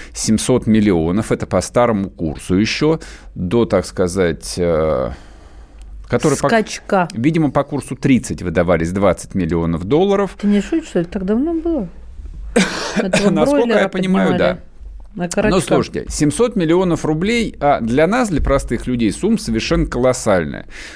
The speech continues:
Speaker 1: С точки зрения, а, ну, вот серьезного бизнеса, а эту субсидию получала одна из крупнейших сельхоз-, а, а, агропромышленных групп России, группа Прода, семьсот миллионов — это не бог весь что.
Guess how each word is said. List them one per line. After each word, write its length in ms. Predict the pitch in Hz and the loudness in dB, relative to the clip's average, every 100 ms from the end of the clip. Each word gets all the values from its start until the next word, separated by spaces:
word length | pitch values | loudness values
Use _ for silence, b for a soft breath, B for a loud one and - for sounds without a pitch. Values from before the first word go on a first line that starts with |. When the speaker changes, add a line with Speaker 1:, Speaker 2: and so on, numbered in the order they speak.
| - | -8
Speaker 1:
С 80 | |
точки 300 | - 185 - | 0 2 2
зрения, 840 | 143 143 165 175 156 147 143 139 - | 0 2 4 4 4 4 4 2 0
а, 340 | 127 131 127 123 123 - | -2 2 4 2 -2 -8
ну, 200 | 160 160 | -2 0
вот 220 | 110 143 - | 2 0 2
серьезного 640 | 143 147 151 127 127 127 | 2 2 2 2 0 -2
бизнеса, 580 | 135 226 214 147 - 110 | -2 -2 0 0 2 0
а 200 | - 127 | 2 2
эту 200 | 143 123 | 2 -2
субсидию 560 | - 131 - 156 117 113 | -8 -10 -4 -2 -2 -2
получала 540 | 117 123 - 139 107 | -4 -4 2 4 4
одна 240 | 113 135 127 | 2 2 0
из 100 | - | -2
крупнейших 640 | - 131 147 123 98 107 | -8 -4 0 0 0 -4
сельхоз-, 840 | - 120 107 - 123 110 - - - | -4 -4 -6 -2 0 0 0 -6 0
а, 500 | 101 98 92 95 92 B B B B | 2 4 4 2 2 B B B B
а, 100 | 95 82 | -4 -2
агропромышленных 880 | 139 139 127 131 135 143 113 - 107 | 0 -2 -4 -2 -2 0 -2 -4 -4
групп 260 | 117 113 - | -2 -2 0
России, 380 | 120 - 120 | 0 0 0
группа 380 | 101 113 120 - | 0 0 -2 -2
Прода, 460 | 110 156 208 226 123 | -2 0 2 2 0
семьсот 440 | - 123 - 196 | 0 -2 0 -2
миллионов — 460 | 117 117 175 165 113 | 0 2 2 0 0
это 160 | 175 - | -2 2
не 100 | 117 | 2
бог 300 | 107 151 - | 4 0 0
весь 160 | 127 127 | 0 0
что. 380 | - 90 - | -4 -4 -4